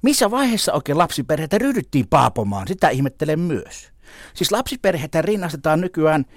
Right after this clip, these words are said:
invalideihin. Parhaat parkkipaikat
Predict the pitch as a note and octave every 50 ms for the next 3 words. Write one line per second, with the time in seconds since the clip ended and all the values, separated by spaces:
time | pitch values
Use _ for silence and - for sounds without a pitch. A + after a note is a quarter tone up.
0 | - - A#3+ A#3 F#3+ D#3 C#3 C3 B2 G#2+ F#2+ E2+ F2 F2 E2 - - - - -
1 | _ _ - - - B3 B3+ A3+ A#3 A3 - - G#3+ G#3 G3+ - - F#3+ - F#3
2 | F3+ E3+ - D#3+ -